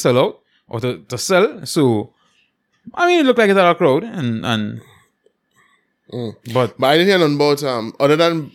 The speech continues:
Speaker 2: Bacchanal Road, I didn't hear anything about any other Caesars events this year.
Speaker 1: Yeah.
Speaker 2: Well, I mean, um, I, you know, everybody's have a run, so he might, his, his run might be coming to an end,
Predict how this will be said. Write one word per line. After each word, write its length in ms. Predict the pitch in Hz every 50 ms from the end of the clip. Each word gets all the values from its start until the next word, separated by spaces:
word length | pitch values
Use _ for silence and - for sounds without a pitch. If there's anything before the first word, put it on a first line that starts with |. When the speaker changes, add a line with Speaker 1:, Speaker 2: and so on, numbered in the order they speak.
| - 123
Speaker 2:
Bacchanal 440 | 131 135 117 - 139 123 123 120 123
Road, 240 | 135 147 160 151 147
I 60 | 139
didn't 180 | 135 127 139 143
hear 100 | - 131
anything 240 | 131 127 117 143
about 180 | 143 135 131 -
any 160 | 127 127 131
other 140 | 127 117 123
Caesars 400 | 120 - 139 127 113 117 107 107
events 300 | 104 98 101 95 95 -
this 200 | - 98 - -
year. 140 | 85 - - -
Speaker 1:
Yeah. 480 | 120 123 127 120 113 107 104 104 - - _ _
Speaker 2:
Well, 240 | - 160 170 170 - -
I 100 | 160 190
mean, 220 | 208 202 185 170 - - _ -
um, 500 | 156 156 156 151 147 143 143 147 139 - _ _ _ _ _ _ _ _ _ _ _ _ _ _ _ _ _ _ -
I, 200 | 143 160 165 170
you 800 | 175 180 190 196 190 196 196 190 190 196 190 185 - - - 165
know, 220 | 214 262 240 233 -
everybody's 380 | - 185 190 208 196 180 175 208
have 140 | 190 170
a 120 | 170 165 156
run, 480 | 151 143 135 143 180 208 233 226 208 - _
so 200 | - - - 160
he 160 | 147 170 175 156
might, 240 | 151 143 135 135
his, 220 | 165 170 156 143 143
his 260 | 160 170 160 143 147
run 160 | 143 139 139
might 160 | 135 127 127
be 100 | 127 135
coming 240 | 131 147 120 117 120
to 100 | 117 127 117
an 60 | -
end, 260 | 117 117 123 135